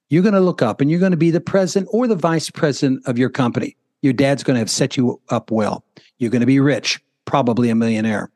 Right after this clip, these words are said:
You have married a very pretty girl that came from the University of Kansas. You're gonna go to your mirror,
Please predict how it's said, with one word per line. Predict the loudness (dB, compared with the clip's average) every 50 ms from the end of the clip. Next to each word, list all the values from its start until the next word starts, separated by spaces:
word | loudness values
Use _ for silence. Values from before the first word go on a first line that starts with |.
| _ -20 _ -20 -20 -20 -20 -20 -12 _
You | 0 2 2
have | 2 2 2 2
married | 2 2 2 2 2
a | 2
very | 2 2 2 2 0 -2 _ _ _
pretty | -2 0 2 2 2 0
girl | 2 2 2 2 2 0 -2 -4 -8 -20 -20 _ _ -8
that | -8 -4
came | -2 -2 0 0
from | 2 2
the | 2
University | 2 2 2 0 0 -2 -2
of | -2
Kansas. | -2 -4 -4 -4 -6 -8 -10 -10 -10 -10 -12 _ _ -20 -20 -20 -20 -20 -20 -20 _ _ _ _
You're | 0 0 2
gonna | 2 2 2 2 2
go | 2 2 2 2 2
to | 2 0 0 0
your | 2 2 2
mirror, | 2 2 2 2 2 2 0 -2 -6